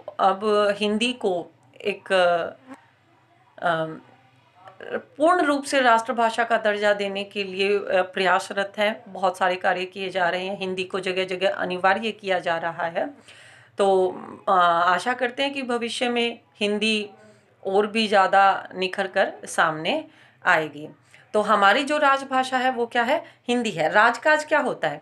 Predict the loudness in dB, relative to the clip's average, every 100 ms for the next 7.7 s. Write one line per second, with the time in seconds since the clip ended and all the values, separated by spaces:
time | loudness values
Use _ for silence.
0 | -8 -2 0 0 2 2 4 2 0 -2
1 | -2 0 0 -2 -4 -2 -2 -6 -16 -14
2 | -2 0 2 -2 0 2 4 4 2 0
3 | 2 4 2 -2 0 4 2 0 -6 0
4 | 2 2 -2 -6 -2 2 0 0 -14 _
5 | -2 2 4 2 2 0 4 6 6 2
6 | -6 -6 -4 -2 0 0 0 -2 -2 -4
7 | -2 -2 -2 -4 -2 0 0